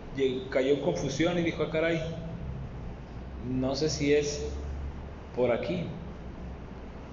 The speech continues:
Y, y llevaba esa cosa tratando de, de, de, de ser guiado por,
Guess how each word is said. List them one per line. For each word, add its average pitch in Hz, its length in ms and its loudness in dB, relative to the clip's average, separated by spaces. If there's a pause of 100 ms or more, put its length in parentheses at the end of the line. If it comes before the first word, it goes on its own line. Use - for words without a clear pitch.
(160)
Y, 139 1080 2
y 143 120 -2
llevaba 143 920 8 (520)
esa 139 280 4
cosa 165 460 8
tratando 135 560 4
de, 123 380 4 (680)
de, 113 120 2
de, 110 180 2
de 117 180 2
ser 127 240 2
guiado 139 460 6
por, 151 460 6